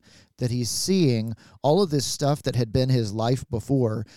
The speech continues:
of ministering in the temple, of being a priest of the Lord. Um, maybe he had been going through the motions a little bit. Maybe, I'm not, not trying to cast aspersions, but, you know, it certainly seems like when, uh, Gabriel shows up,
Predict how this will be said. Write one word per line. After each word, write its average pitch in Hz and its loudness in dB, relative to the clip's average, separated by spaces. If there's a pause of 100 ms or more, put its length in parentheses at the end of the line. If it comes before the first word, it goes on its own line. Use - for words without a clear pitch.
(160)
of - -8
ministering 127 0
in 107 0
the 101 -4
temple, 139 -2
of 95 -12
being 131 -4
a 117 -4
priest - -2
of 113 -2
the 104 -2
Lord. 120 2 (300)
Um, 110 -6 (440)
maybe 139 -2
he 139 -6
had 143 0
been 143 -2
going 135 -2
through 139 -4
the 147 -4
motions 131 -4
a 104 -8
little - -6
bit. - -10
Maybe, 120 -8
I'm 120 -6
not, 165 -4 (420)
not 113 -6
trying 165 2
to 165 2
cast 165 -4
aspersions, 135 -6
but, - -16 (400)
you 139 -8
know, 135 -2
it 139 -6
certainly 147 -4
seems 170 -4
like 113 -4 (800)
when, 123 -2
uh, 110 -2
Gabriel 131 0
shows 117 -4
up, 151 -2